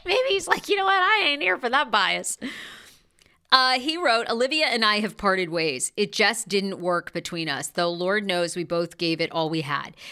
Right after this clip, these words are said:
It seemed we were constantly pulling each other in opposite directions in life with different goals. I wish Olivia the best in the future ahead. I care for her deeply, always will." Well, that was nice. Um, oh, anyhow, not really a shocker.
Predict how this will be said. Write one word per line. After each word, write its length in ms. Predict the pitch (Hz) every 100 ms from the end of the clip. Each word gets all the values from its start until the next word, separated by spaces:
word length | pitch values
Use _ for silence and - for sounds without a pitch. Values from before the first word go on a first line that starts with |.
| -
It 140 | 208 202
seemed 300 | 233 247 220
we 80 |
were 100 | 220
constantly 560 | 190 226 247 262 311 311
pulling 300 | 254 220 214
each 160 | 202 208
other 180 | 185
in 80 | 165
opposite 420 | 143 175 208 196
directions 440 | 190 180 170 180 165
in 100 | 170
life 280 | 156 156 165
with 120 | 147
different 320 | 160 175 165
goals. 340 | 156 135 131 -
I 80 | 180
wish 240 | 175 202
Olivia 320 | 185 180 175
the 100 | 165
best 340 | 160 196 202 185
in 60 |
the 80 | 180
future 360 | 165 185 190 175
ahead. 380 | 185 254 254 - - -
I 80 | 180
care 220 | - 190
for 120 | 190
her 140 | 190 175
deeply, 360 | 160 156 160
always 460 | - 151 147 143 143
will." 320 | 123 107 - 339
Well, 100 | 370
that 140 | 392
was 160 | 349 165
nice. 420 | 147 143 170 - _ - - - _
Um, 600 | 208 185 185 180 175 175 - _ _ _ _ _ _ _ _ _ _ _ - -
oh, 260 | 160 131 - - - _ _ 208
anyhow, 600 | 226 214 180 160 151 - - - - - -
not 340 | 262 330 403 392
really 260 | 381 359
a 60 | 320
shocker. 640 | - 269 262 254 254 -